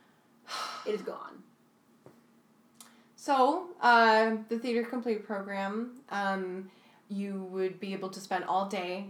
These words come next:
Speaker 1: with your cohort, your theater cohort, and choose a track, like Amanda was saying, that you could be on, whether it was the actor track or director track.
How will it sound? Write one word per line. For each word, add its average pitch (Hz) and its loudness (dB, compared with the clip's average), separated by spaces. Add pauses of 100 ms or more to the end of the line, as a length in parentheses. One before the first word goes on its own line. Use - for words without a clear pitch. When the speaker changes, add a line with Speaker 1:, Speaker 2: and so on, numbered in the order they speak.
Speaker 1:
with 190 -10
your 180 -4
cohort, 180 -8
your 180 -12
theater 175 -10
cohort, 165 -10
and 165 -10
choose 185 -8
a 165 -12
track, 165 -6
like 175 -14
Amanda 165 -10
was 160 -14
saying, 156 -10
that - -12
you 160 -12
could 160 -12
be 165 -6
on, 160 -8
whether 156 -8
it - -10
was 160 -12
the - -8
actor 214 -4
track 202 -8
or 185 -12
director 156 -12
track. - -12